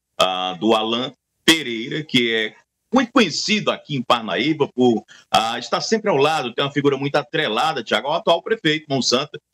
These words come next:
esteve com ele em todas as campanhas e ocupava atualmente o cargo de ouvidor geral do município, mas ele, a, as acusações que pesam sobre ele é de que quando ele ocupava a superintendência de pesca no ano passado, dois mil e vinte e um,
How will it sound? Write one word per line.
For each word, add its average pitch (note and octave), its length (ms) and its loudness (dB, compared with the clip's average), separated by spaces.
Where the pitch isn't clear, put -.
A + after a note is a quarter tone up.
esteve B2 240 2
com B2 140 -4
ele B2 100 0
em A2+ 60 -2
todas A#2 320 -2
as A2+ 200 -2
campanhas C#3 640 -2
e - 80 6
ocupava C3+ 420 0
atualmente B2+ 540 -2
o A2+ 60 -4
cargo B2 300 0
de B2 60 -14
ouvidor A2+ 460 2
geral G2 480 0
do F#2 120 -8
município, G#2+ 480 2
mas B2 320 2
ele, C3 420 0
a, A#2 360 0
as G#2 100 -2
acusações A2+ 480 -2
que - 120 -2
pesam G#2 340 -2
sobre F#2 320 -2
ele D3 180 -4
é G2+ 100 2
de - 80 -18
que B2+ 100 -14
quando G3+ 420 0
ele C#3 300 0
ocupava A#2 640 2
a G#2+ 40 -2
superintendência F3+ 960 0
de D3 180 -4
pesca C3 440 0
no F#2 120 0
ano D3 100 0
passado, B2+ 560 0
dois G#2 260 2
mil G#2 140 4
e G2 40 0
vinte A2+ 240 0
e C3 40 0
um, D3 100 4